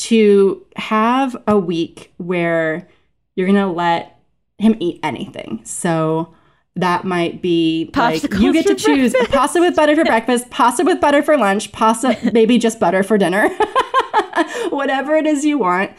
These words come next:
Speaker 1: And you're not gonna comment on it. You're not gonna notice anything. There's no rules. It's just, you know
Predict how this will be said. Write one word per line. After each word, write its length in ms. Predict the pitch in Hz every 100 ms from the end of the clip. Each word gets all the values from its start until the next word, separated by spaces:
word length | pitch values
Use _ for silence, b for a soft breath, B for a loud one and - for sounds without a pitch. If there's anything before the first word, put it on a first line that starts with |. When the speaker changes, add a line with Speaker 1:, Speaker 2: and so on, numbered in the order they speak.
| B B B B
Speaker 1:
And 160 | 254 262
you're 100 | 302
not 200 | 311 311
gonna 180 | 302 294
comment 480 | - 262 254 247
on 220 | 247 233 226
it. 220 | 220 220
You're 120 | 220
not 220 | 226 226
gonna 180 | 233 233
notice 400 | 226 220 220 214
anything. 500 | 220 214 208 208 202
There's 160 | 185 180
no 340 | 208 220 254
rules. 560 | 220 226 214 208 208 196
It's 120 | 185
just, 360 | - 190 190 -
you 100 | 202
know 320 | 175 165 180